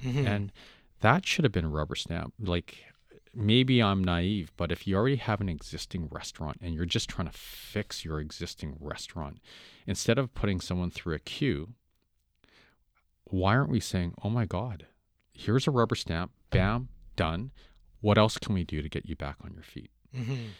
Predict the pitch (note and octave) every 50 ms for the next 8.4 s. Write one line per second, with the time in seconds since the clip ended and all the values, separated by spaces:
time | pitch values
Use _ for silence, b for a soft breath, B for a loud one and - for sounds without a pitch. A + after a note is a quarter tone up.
0 | B B B B A2+ G2+ - - B2 A#2 A2 - - C3 D#3 F3+ F#3 F3+ E3 -
1 | - - G#2 G2 G2+ G#2 G2+ F#2 F2 E2+ E2+ E2 E2 C2+ - - D2 C#2+ D2 -
2 | - E2+ E2 - - A#2 A2+ B2 B2+ B2+ - C3 C3 C3+ D3 D3 C3 C3 G2+ -
3 | A#2 A2 G2+ G2 - - - - G#2 - - A#2 G#2+ A2 G#2+ G2+ A2 G#2+ G2+ G2+
4 | F#2+ - - G#2 F#2+ - - G2 F#2 - - - F2+ E2 - - B B B B
5 | B B B B - A#2+ G2 - - G2+ G#2+ C3 D3 - - G2 - - G2 -
6 | - - _ b b b b b b b _ _ - - C#3 C#3 - - B2+ B2
7 | C3+ C3+ C3 B2 A2+ A2 A2+ A2+ G#2 A2 F#2 D#2+ F#2+ F#2 F#2 G2 - A#2+ - -
8 | G2+ F2+ - - F#2 E2+ E2 -